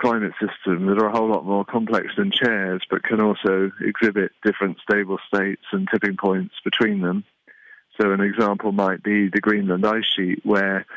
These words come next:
if you were to take it away under today's climate, it wouldn't regrow. And the thing that's allowing it to persist is that it's stuck three kilometres up in the air and the temperature's much colder up there, so that keeps the surface cold and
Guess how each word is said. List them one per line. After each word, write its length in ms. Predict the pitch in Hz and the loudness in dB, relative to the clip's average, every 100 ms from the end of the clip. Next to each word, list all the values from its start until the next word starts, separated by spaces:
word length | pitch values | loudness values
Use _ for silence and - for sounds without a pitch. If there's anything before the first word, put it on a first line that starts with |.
| - - | -14 -4
if 160 | 107 107 | -2 2
you 120 | 110 | 2
were 100 | 101 | 2
to 160 | - | 0
take 300 | 95 107 101 | 0 0 0
it 80 | 101 | 0
away 340 | 98 101 104 95 | 2 2 2 0
under 220 | 95 95 | -2 -4
today's 500 | 101 95 95 95 92 - | -2 0 2 0 -2 -2
climate, 520 | 113 104 95 82 - | 0 0 -2 -4 -2
it 120 | 101 | 0
wouldn't 380 | 104 95 90 - | 0 0 -4 -4
regrow. 680 | 101 101 90 107 95 90 101 _ _ - - - - _ | 0 0 2 0 0 -2 -4 _ _ -20 -20 -20 -20 _
And 120 | - 104 | 0 0
the 60 | |
thing 200 | 123 117 | 2 2
that's 160 | 101 82 - - | 2 -2 -6 0
allowing 400 | 101 101 104 104 | 2 2 0 -2
it 100 | 101 | -4
to 100 | - | -6
persist 500 | 104 101 - 117 - - | -8 -4 2 0 0 -2
is 160 | 95 95 | -2 0
that 100 | 104 | 0
it's 180 | 87 87 - | 2 0 -2
stuck 220 | - 92 - | -2 -2 -4
three 200 | - 104 | 0 0
kilometres 580 | 101 104 98 92 101 92 | 0 0 0 -2 -2 0
up 220 | 98 90 | 0 0
in 100 | 101 | -2
the 160 | 98 98 | 2 2
air 280 | 98 92 90 | 2 0 -2
and 120 | 95 | -2
the 120 | 95 - | -4 -4
temperature's 380 | 107 95 - 101 | -4 -2 -2 0
much 220 | 101 87 - | 0 0 -2
colder 300 | - 104 - | 0 0 0
up 100 | - - | -4 -2
there, 300 | 90 87 - | 0 0 -2
so 60 | |
that 180 | 95 85 | -4 -2
keeps 220 | - - - | -2 -4 -4
the 80 | - - | -4 0
surface 400 | 98 - - - - - | 0 0 -4 -6 -4 -2
cold 320 | 90 92 92 | 0 0 -2
and 220 | 95 | -4